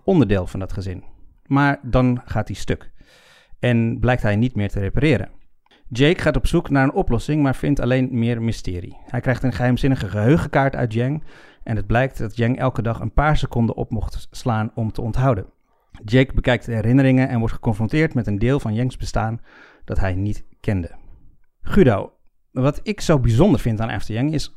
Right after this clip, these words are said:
onder andere wat er ontbreekt. Iets wat eigenlijk in elke film of verhaal wel zit. Ik weet niet of je dat gemerkt hebt, maar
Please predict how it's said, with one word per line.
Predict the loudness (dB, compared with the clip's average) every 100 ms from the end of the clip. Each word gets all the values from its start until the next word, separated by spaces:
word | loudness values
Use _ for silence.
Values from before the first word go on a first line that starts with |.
| -4
onder | 0 2
andere | 2 4 2 -2 _ _ -10
wat | -2 0
er | 0
ontbreekt. | -2 2 4 4 0 -12 -14 -14 -18 -20 _ _ _ _
Iets | -4 -2
wat | -2
eigenlijk | -2 -2 -2 -2
in | -2
elke | -2 -4
film | -2 0 0
of | -2
verhaal | -2 0 -2 -4 -2
wel | 0 0
zit. | 0 -6 -10
Ik | -6
weet | 0
niet | 0 0
of | -2
je |
dat | -6 -4
gemerkt | -2 0 0
hebt, | -2 -2
maar | -2 -2 -6